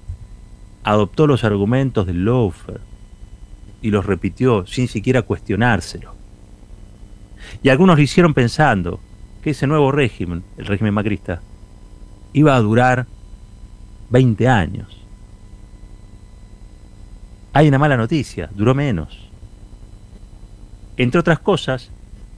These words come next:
porque muchos tenemos un profundo temor. Un temor casi, diría yo, reverencial.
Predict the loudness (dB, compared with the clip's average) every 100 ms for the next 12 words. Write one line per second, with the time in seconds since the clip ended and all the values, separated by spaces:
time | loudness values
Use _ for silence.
0 | -20 -20 -20 -20 -20 -20 -20 -20 -20 -20
1 | -20 -16 -4 -2 0 0 2 2 2 -2
2 | -4 -16 -20 -20 -8 -4 -2 0 -2 -4
3 | -8 -6 -8 -4 -4 -2 -2 -4 -4 -8
4 | -18 -20 -20 -20 -20 -20 -20 -20 -20 -20
5 | -20 -20 -20 -20 -20 -20 -20 -20 -20 -20
6 | -20 -20 -20 -20 -20 -20 -20 -20 -20 -20
7 | -20 -20 -20 -20 -20 -20 -20 -20 -20 -20
8 | -20 -12 0 0 4 4 4 4 0 0
9 | 0 2 2 0 0 2 0 -2 -4 -4
10 | -4